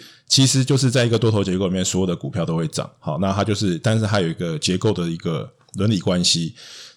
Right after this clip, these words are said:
那我在节目里面有多次提到，就是我在第一季的这个结束的时候呢，我自己的看法是转向一个比较保守。那我是基于两个考量：第一个是资金动能的三个指标；第二个是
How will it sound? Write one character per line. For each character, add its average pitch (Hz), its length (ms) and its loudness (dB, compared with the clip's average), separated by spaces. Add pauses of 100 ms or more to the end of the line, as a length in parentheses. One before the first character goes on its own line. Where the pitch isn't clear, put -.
那 117 340 4
我 87 120 0
在 117 140 2
节 101 120 2
目 107 140 2
里 87 80 0
面 90 300 -2
有 82 120 -6
多 113 140 0
次 120 160 2
提 160 180 -4
到， - 400 -2
就 98 140 -2
是 87 500 -2
我 95 220 0
在 135 180 4
第 143 220 4
一 156 40 4
季 147 200 2
的 95 260 0
这 110 140 -2
个 85 300 -4
结 101 260 0
束 120 240 2
的 95 100 0
时 87 240 2
候 107 200 2
呢， 85 200 -4 (140)
我 92 220 -2
自 151 160 2
己 107 100 0
的 90 100 -2
看 110 220 0
法 78 180 -4
是 107 140 -2
转 82 240 -2
向 110 240 0
一 101 80 -4
个 98 80 -2
比 - 80 -10
较 95 100 0
保 80 240 -4
守。 85 200 -2
那 113 120 2
我 90 140 0
是 98 100 0
基 107 200 0
于 92 280 -2
两 85 200 0
个 87 100 -4
考 78 220 -2
量： 76 180 -2
第 101 140 0
一 - 20 0
个 101 100 0
是 95 480 0
资 117 200 -2
金 113 280 2
动 113 200 2
能 85 120 0
的 85 80 -2
三 107 200 0
个 98 80 0
指 - 180 -6
标； 92 340 0
第 110 180 0
二 98 60 2
个 85 140 -2
是 90 400 0